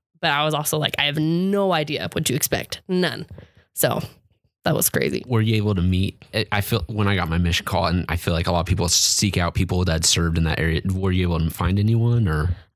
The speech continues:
Speaker 1: Um, I'm trying to remember if I did. I don't, I honestly don't think I did. If, if I found anyone, it was, um,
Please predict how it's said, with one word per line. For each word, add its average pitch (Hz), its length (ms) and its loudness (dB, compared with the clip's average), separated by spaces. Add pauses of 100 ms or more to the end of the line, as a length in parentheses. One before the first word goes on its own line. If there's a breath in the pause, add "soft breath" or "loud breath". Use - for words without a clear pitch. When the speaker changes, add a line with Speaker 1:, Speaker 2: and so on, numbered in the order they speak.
Speaker 1:
Um, 262 340 0
I'm 226 180 -2
trying 320 360 0
to 330 60 2
remember 240 760 0 (680 loud breath)
if 220 220 0
I 190 200 2
did. 185 580 0
I 190 80 2
don't, 226 160 0
I 196 80 2
honestly 269 380 2
don't 196 240 0
think 208 180 0
I 185 140 2
did. 160 360 0 (460 loud breath)
If, 220 440 -2 (220)
if 202 160 -2
I 214 100 0
found 240 260 0
anyone, 202 420 2
it 190 160 -2
was, 180 460 0 (400 loud breath)
um, 156 380 2